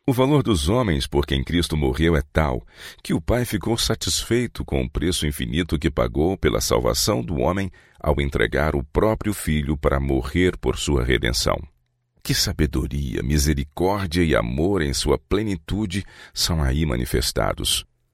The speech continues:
O valor do homem só é reconhecido indo ao Calvário.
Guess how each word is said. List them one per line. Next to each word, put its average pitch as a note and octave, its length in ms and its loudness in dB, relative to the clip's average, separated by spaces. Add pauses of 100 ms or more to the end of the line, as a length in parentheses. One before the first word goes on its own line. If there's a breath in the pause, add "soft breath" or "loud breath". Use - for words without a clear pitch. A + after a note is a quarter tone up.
(100)
O F#2+ 80 2
valor C3 320 2
do A#2 140 0
homem G2+ 300 2
só C2 240 2
é C#2 100 2
reconhecido D2+ 1000 2
indo F2+ 360 2
ao D#2+ 140 4
Calvário. A1+ 760 -2